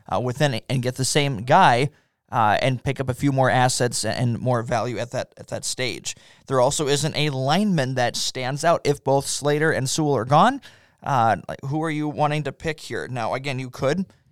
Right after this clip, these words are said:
you could go Christian Darrisaw. It's a little early, but you could. Uh, and also, again, Micah Parsons is an interesting idea here. You could try to add a little more explosion, uh, from the, uh, receiver standpoint. Uh, to recap where we've been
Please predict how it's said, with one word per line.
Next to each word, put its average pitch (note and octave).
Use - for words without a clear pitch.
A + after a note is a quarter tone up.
you F3+
could A#3
go G3
Christian D3
Darrisaw. B2
It's -
a C3
little B2
early, B2
but D#3+
you C#3
could. B2+
Uh, -
and B2+
also, C3
again, A#2+
Micah A#2+
Parsons C#3
is C3
an C3+
interesting C#3
idea B2
here. C#3
You C3+
could C#3
try C3+
to G#2
add C3
a C3+
little C3+
more C3
explosion, C#3
uh, B2+
from C3
the, B2
uh, G#2
receiver D#3
standpoint. C3
Uh, B2
to C3
recap E3
where C#3
we've C3
been C3+